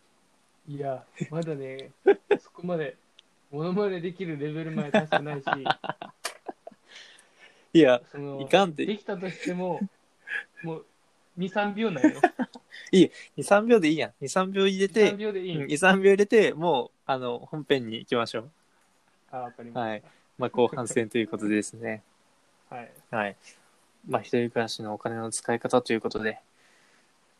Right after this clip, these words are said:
Speaker 2: まあ、バイト代、どんぐらい稼ぐんですかね？平均で。月。
Speaker 1: でもや-、え？
Speaker 2: 何？
Speaker 1: 場所にもよるよね。
Speaker 2: 人にもよるけど、自分はあんまか-、
Speaker 1: あ、場所、場所。
Speaker 2: 場所か。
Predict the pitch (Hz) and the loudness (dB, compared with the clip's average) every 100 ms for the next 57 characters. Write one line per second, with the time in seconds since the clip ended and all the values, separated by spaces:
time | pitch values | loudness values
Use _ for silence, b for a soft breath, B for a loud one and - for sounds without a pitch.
0 | _ _ _ 135 123 120 160 190 208 208 | _ _ _ -2 4 4 4 6 6 8
1 | 202 220 214 214 214 214 214 202 _ _ | 8 8 8 6 4 4 2 0 _ _
2 | - 147 180 202 190 - 196 202 185 - | 2 4 8 8 8 4 6 6 6 2
3 | 120 113 - - _ _ - 131 123 - | -4 -4 -8 -10 _ _ -8 -6 -6 -6
4 | 117 113 117 117 - _ _ _ _ _ | -10 -4 -2 -2 -6 _ _ _ _ _
5 | _ _ _ - _ _ _ _ _ _ | _ _ _ -20 _ _ _ _ _ _
6 | _ _ _ _ _ - 143 123 113 165 | _ _ _ _ _ -2 0 0 0 -2
7 | 220 - _ _ _ _ _ _ _ _ | -8 -10 _ _ _ _ _ _ _ _
8 | _ _ _ 131 123 127 185 _ _ - | _ _ _ -4 -4 -4 -10 _ _ -16
9 | 143 - 226 233 240 156 131 123 117 156 | -12 -2 2 2 2 2 0 -4 -2 -2
10 | 147 147 143 139 139 123 120 120 117 120 | -2 -2 -2 0 2 0 0 -4 -2 -4
11 | 113 - 147 180 185 175 160 147 143 - | -4 -6 -4 -2 -2 0 -2 -4 -8 -8
12 | 139 143 - 139 - - - 180 - 180 | -6 -6 -6 -10 -8 -6 0 2 4 2
13 | 117 | 0